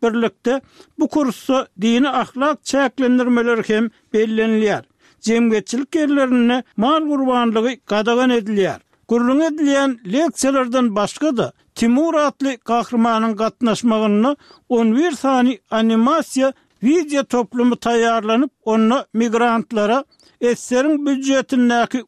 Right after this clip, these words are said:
uly puluň Merkez Aziýa respublikalarynyň üstünlikli ösmegine mümkinçilik berenligi baradaky taryhy maglumatlar aýdylýar. Şeýle de leksiýa berýänler migrantlara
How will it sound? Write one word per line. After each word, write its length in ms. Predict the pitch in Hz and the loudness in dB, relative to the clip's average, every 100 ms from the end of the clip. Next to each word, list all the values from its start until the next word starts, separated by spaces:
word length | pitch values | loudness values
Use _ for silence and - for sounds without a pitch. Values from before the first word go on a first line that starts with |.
| - | -4
uly 200 | 214 294 | -2 0
puluň 400 | - 277 254 269 - _ - | 0 0 2 0 -4 _ -2
Merkez 440 | 220 226 - 220 | 0 -2 -2 -2
Aziýa 440 | 277 311 285 277 | 0 0 0 0
respublikalarynyň 960 | 269 247 - 262 240 262 247 233 240 247 - _ - | -2 -4 -2 -2 0 0 0 2 2 0 -6 _ -4
üstünlikli 720 | 240 - 240 220 233 269 330 | -4 0 0 0 -2 -2 -2
ösmegine 560 | 277 294 262 254 247 262 _ - | 0 0 2 2 2 -2 _ -2
mümkinçilik 840 | 214 254 208 247 240 - 254 - 311 | 2 2 0 0 0 0 -4 -4 -2
berenligi 480 | 285 277 262 254 | 2 2 2 0
baradaky 680 | 254 254 240 220 233 214 247 - _ | 0 0 0 0 -2 -2 -4 -6 _
taryhy 640 | - 240 240 233 226 285 302 - | -4 -2 0 0 -2 -2 -6 -4
maglumatlar 720 | 214 254 247 233 233 220 226 226 | -2 0 2 2 0 -2 -2 0
aýdylýar. 520 | 226 208 208 180 110 _ - | 0 0 0 -2 -4 _ -12
Şeýle 420 | - 226 254 330 | -4 -2 0 -2
de 180 | 302 160 _ _ - | -2 -4 _ _ -4
leksiýa 440 | 226 320 - 285 294 | 0 0 0 0 2
berýänler 580 | 277 269 247 233 254 240 - | 2 0 0 0 -2 -2 -2
migrantlara 840 | 233 226 240 226 214 226 214 269 | -2 0 0 0 -2 -2 0 -2